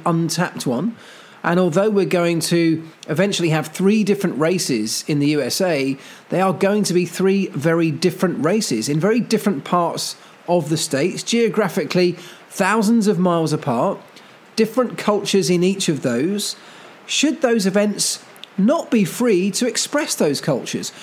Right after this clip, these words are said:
Should every event around the world not have its own unique character that is specific to that place, to the people in that place, to the culture of the city that it's in?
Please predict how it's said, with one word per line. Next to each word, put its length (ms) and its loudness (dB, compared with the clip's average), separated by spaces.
Should 220 -2
every 360 2
event 340 0
around 320 2
the 80 2
world 520 0
not 300 0
have 200 2
its 300 -2
own 280 2
unique 460 2
character 760 0
that 120 2
is 460 2
specific 920 0
to 280 2
that 280 -2
place, 400 0
to 120 -4
the 100 2
people 440 0
in 120 0
that 200 -6
place, 340 -2
to 320 0
the 80 0
culture 580 0
of 120 0
the 100 0
city 460 0
that 140 0
it's 200 -2
in? 300 -2